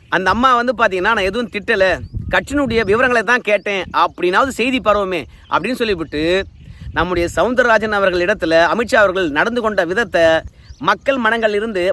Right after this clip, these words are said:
மறக்கடிப்பதற்காக ஒரு சம்பிரதாய சந்திப்பு தான். இதுல எந்த விஷயமும் கிடையாது.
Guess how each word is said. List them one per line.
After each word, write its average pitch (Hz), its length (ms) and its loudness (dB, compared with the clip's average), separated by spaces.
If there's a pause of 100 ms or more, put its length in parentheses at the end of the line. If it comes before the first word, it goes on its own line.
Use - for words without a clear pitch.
(120)
மறக்கடிப்பதற்காக 214 1000 0
ஒரு 185 120 -2
சம்பிரதாய 226 560 0
சந்திப்பு 202 400 -4
தான். 190 240 4 (320)
இதுல 233 280 0 (220)
எந்த 175 220 -4
விஷயமும் 247 420 -6
கிடையாது. 196 480 2